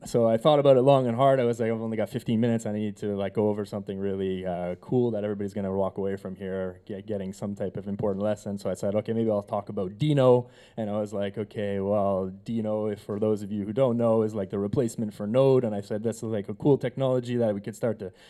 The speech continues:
share with everybody." But then I'm like, "You can't learn that in fifteen minutes." So I figured, let's just go and with something that is a lesson that I've, or lessons that I've learned over time of managing,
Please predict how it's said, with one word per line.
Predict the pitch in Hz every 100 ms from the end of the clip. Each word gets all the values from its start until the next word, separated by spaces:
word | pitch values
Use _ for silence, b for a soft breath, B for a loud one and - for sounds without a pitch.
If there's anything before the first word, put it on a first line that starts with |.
| B
share | - 147
with | 143 143
everybody." | 131 131 127 123
But | 117
then | 113
I'm | 110
like, | 113 101 -
"You | 139
can't | 151 95
learn | 82 175
that | 180 170
in |
fifteen | 170 - 87 160
minutes." | 165 170 - _ b b b
So | - 139 123 117 113
I | 113
figured, | 127 147 135 123 117
let's | 135 131
just | 127 -
go | - 113 110 110 107
and | 104 104 98 98
with | 110
something | 127 117 113 110
that | 107 104 104
is | 107 104 104 -
a | 101 95 92 92 -
lesson | 117 127 127 - 117
that | 110 101 98
I've, | 107 104 101 - -
or | 92
lessons | 92 113 - 131 123 110
that | 104
I've | 107 117 104
learned | 95 92 92 - B B B
over | 104 101 101
time | - 101 101 98
of | 87 - _ _ _ - 151
managing, | 143 135 127 117 117 113 110 104